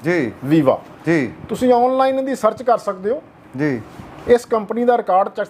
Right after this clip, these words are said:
Speaker 2: ਸਰਚ ਕਰ ਸਕਦੇ ਹੋ। ਇਹ ਦੁਬਈ ਦੇ ਵਿੱਚ ਜਿੱਥੇ ਪ-, ਪੰਜਾਹ ਤੋਂ ਪਚਵੰਜਾ ਡਿਗਰੀ ਸੈਲਸੀਅਸ ਟੈਂਪਰੇਚਰ ਹੁੰਦਾ ਨਾ ਜੀ,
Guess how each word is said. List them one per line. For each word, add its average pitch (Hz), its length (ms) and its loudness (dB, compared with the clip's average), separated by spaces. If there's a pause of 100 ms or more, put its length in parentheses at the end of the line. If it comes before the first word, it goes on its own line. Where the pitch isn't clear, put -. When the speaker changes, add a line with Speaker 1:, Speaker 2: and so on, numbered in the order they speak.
(100)
Speaker 2:
ਸਰਚ 190 180 -4
ਕਰ 180 140 0
ਸਕਦੇ 190 260 -2
ਹੋ। 254 180 -6
ਇਹ 294 100 2
ਦੁਬਈ 226 440 2
ਦੇ 277 160 -2
ਵਿੱਚ 240 240 2
ਜਿੱਥੇ 269 300 -2
ਪ-, 240 280 -4 (220)
ਪੰਜਾਹ 247 340 2
ਤੋਂ 285 200 0
ਪਚਵੰਜਾ 247 520 -2
ਡਿਗਰੀ 240 260 -2
ਸੈਲਸੀਅਸ 208 720 -2
ਟੈਂਪਰੇਚਰ 202 500 0
ਹੁੰਦਾ 143 200 0
ਨਾ 185 80 -2
ਜੀ, 233 120 -6